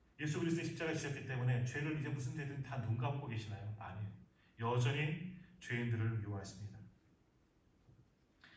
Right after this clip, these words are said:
그런데 하나님의 공의는 우리는 다 잊어버린 채, 여전히 똑같은 죄를 저질러 놓고도, "아, 하나님 우리를 사랑하시기 때문에, 나는 이제 믿기 때문에 구원받았어." 죄에 대한 심각성을 깨닫지 못하고, 인식하지 못하고,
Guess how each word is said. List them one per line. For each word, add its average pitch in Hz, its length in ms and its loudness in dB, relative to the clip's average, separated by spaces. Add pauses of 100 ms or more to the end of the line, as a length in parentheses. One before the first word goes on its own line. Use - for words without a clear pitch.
(220)
그런데 156 520 6
하나님의 165 560 0
공의는 127 280 4
우리는 120 300 2
다 - 340 -2
잊어버린 113 420 0
채, - 200 -8 (960)
여전히 165 340 0
똑같은 170 380 -2
죄를 123 260 2
저질러 110 300 2
놓고도, 107 600 -2 (140)
"아, 143 60 8 (420)
하나님 175 480 6
우리를 139 300 4
사랑하시기 147 480 0
때문에, 123 480 2 (240)
나는 135 240 6
이제 156 160 4
믿기 127 320 4
때문에 123 340 2
구원받았어." 107 720 0 (380)
죄에 156 260 4
대한 147 180 2
심각성을 151 640 -2
깨닫지 131 300 -2
못하고, 110 320 -2
인식하지 123 480 0
못하고, 107 540 -2